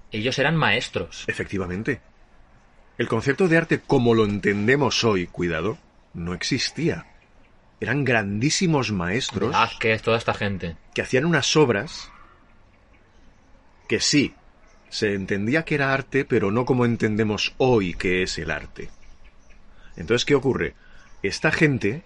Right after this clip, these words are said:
Speaker 2: eh, lo que hacía era encargos. Venía el rey de turno y le decía a Velázquez, "Oye,
Speaker 1: Un, un bust-, una pinturita de esto, ¿qué te parece?
Speaker 2: es
Speaker 1: Un
Speaker 2: que resulta que hemos ganado una batalla, hazme aquí un cuadro". Y tienes la rendición de Breda.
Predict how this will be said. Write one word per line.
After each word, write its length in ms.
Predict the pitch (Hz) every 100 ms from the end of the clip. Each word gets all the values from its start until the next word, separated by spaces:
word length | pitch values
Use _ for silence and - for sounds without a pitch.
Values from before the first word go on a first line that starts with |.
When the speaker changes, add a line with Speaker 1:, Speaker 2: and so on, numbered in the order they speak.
| - - - -
Speaker 2:
eh, 320 | 85 80 82
lo 140 | 82 80
que 100 | -
hacía 380 | 73 - 82 85
era 280 | 87 135 -
encargos. 760 | 147 117 - 123 135 - - - - - - - _ - _ _ -
Venía 800 | 104 101 92 92 101 110 107 107 _
el 340 | 110 107 107
rey 340 | 95 95 117 117
de 120 | 117
turno 320 | 131 156 156
y 40 | 185
le 100 | 143
decía 300 | 107 - 110
a 40 |
Velázquez, 540 | 101 98 - 95 92 -
"Oye, 240 | 120 147 135
Speaker 1:
Un, 100 | 101
un 220 | 143 143
bust-, 260 | 139 143 -
una 300 | 151 160 170
pinturita 440 | 175 165 170 165
de 80 | 160
esto, 200 | 170 -
¿qué 80 | 123
te 120 | 139
parece? 320 | 147 131 - 147
Speaker 2:
es 40 |
Speaker 1:
Un 120 | 143
Speaker 2:
que 100 | 156
resulta 280 | 180 175 175
que 80 | 180
hemos 140 | 180
ganado 200 | 165 170
una 140 | 165 156
batalla, 520 | 143 165 147 143 151 -
hazme 240 | 123 139
aquí 160 | 143 147
un 160 | 135 127
cuadro". 480 | 123 104 90 76 - _ - _ - _
Y 120 | - 110
tienes 180 | 110
la 80 | 127
rendición 420 | 110 110 98 113
de 80 | 98
Breda. 340 | 90 80 76